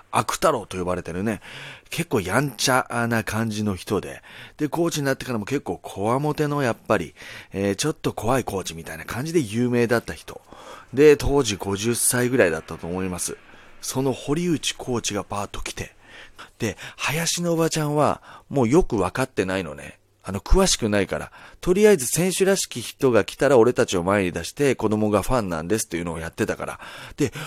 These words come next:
堀内コーチも、まあ、あの、やっぱり人だかりがすごいのよ。あの、昔の人たちは知ってるから、結構人だかりになってて。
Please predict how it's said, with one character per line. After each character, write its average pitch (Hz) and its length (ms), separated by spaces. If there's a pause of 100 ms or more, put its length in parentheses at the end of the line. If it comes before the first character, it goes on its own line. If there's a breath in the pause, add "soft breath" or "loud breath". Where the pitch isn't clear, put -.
(100)
堀 202 340
内 - 240
コ - 160
ー 120 80
チ - 160
も、 98 260 (260 loud breath)
ま 175 180
あ、 135 60
あ 123 40
の、 107 180
や 110 120
っ - 160
ぱ 180 120
り 92 320 (260 loud breath)
人 - 240
だ 180 120
か 185 100
り 175 80
が 151 100
す - 220
ご 160 160
い 123 60
の 90 100
よ。 80 200 (120)
あ - 60
の、 143 80
昔 165 360
の 170 80
人 165 200
た 123 80
ち - 100
は - 60
知 - 220
っ - 20
て 160 120
る 143 100
か 92 120
ら、 - 180 (340 loud breath)
結 185 140
構 123 140
人 143 200
だ 147 100
か 147 100
り 135 100
に 127 60
な 139 120
っ - 40
て 98 140
て。 - 200